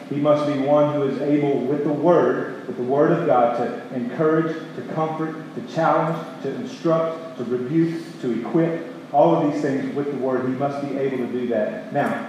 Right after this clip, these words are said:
let me say this. Being able to teach does not mean being available to teach. It doesn't just mean, "Well,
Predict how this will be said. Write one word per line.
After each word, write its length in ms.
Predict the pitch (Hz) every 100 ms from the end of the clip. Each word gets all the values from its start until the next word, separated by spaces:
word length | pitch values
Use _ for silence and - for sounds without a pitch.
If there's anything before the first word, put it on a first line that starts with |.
| -
let 120 | 135
me 120 | 165
say 160 | 165 165
this. 400 | 147 120 - - - - 131
Being 460 | 165 196 208 208 180
able 420 | 170 190 208 190
to 100 | 190
teach 360 | 202 196 - 151
does 260 | 170 165
not 340 | 160 165 - 151
mean 400 | 156 151 147 -
being 340 | 143 143 143
available 760 | 127 110 131 135 120 110 101 - - -
to 160 | -
teach. 180 | - 107 - - - - -
It 140 | 127
doesn't 340 | 175 196 185 170
just 140 | 165
mean, 200 | 170 160
"Well, 360 | 143 135 -